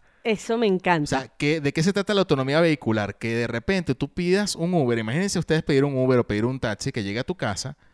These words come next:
Speaker 1: Sin conductor.
Speaker 2: sin conductor.
Speaker 1: Sin chofer,
Speaker 2: Y tú
Speaker 1: pues.
Speaker 2: llegues, sin chofer, y tú llegues y te subas, y ese te va a llevar hasta donde tú dijiste que te llevara.
Speaker 1: Sí, electro-
Speaker 2: Porque
Speaker 1: eh.
Speaker 2: están desarrollando, se, se ha desarrollado tanto la ma-, eh, los mapas de los trayectos que ya va a haber un momento en el que no hace falta por...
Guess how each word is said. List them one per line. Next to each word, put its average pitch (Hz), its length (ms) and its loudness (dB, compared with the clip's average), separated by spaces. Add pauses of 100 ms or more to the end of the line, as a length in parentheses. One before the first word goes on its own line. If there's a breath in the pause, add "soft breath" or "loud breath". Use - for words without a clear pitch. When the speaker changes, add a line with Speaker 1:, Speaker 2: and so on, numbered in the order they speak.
(200)
Speaker 1:
Sin 247 200 -4
conductor. 185 520 0
Speaker 2:
sin 185 220 0
conductor. 226 440 2
Speaker 1:
Sin 247 100 6
chofer, 247 340 2
Speaker 2:
Y - 20 4
tú 220 120 4
Speaker 1:
pues. 247 140 2
Speaker 2:
llegues, 135 200 0
sin 165 140 -2
chofer, 220 280 -2
y 208 60 0
tú 170 100 0
llegues 165 240 0
y 208 60 -2
te 254 100 -4
subas, 175 540 2 (100)
y 160 160 2
ese 147 180 2
te 190 120 0
va 143 60 4
a - 20 4
llevar 160 240 2
hasta 180 140 0
donde 135 120 0
tú 170 140 2
dijiste 185 260 0
que 175 100 -4
te 127 100 -2
llevara. 107 420 0
Speaker 1:
Sí, 277 140 0
electro- 233 320 4
Speaker 2:
Porque 147 220 2
Speaker 1:
eh. 156 100 -4
Speaker 2:
están 147 320 -2
desarrollando, 185 600 2
se, - 400 -14
se - 140 -2
ha 143 60 2
desarrollado 180 460 2
tanto 185 300 0
la 123 360 0
ma-, 117 240 -4
eh, 117 180 -4
los 117 340 -2
mapas 151 580 -2 (300 soft breath)
de 120 120 0
los 143 120 4
trayectos 170 440 0
que 143 140 -2
ya 135 140 2
va 165 60 4
a - 40 2
haber 190 120 2
un 185 60 0
momento 185 400 0
en 127 60 -2
el 120 100 -6
que 117 100 -2
no 120 100 -2
hace 127 160 -2
falta 117 480 -4
por... 110 240 -2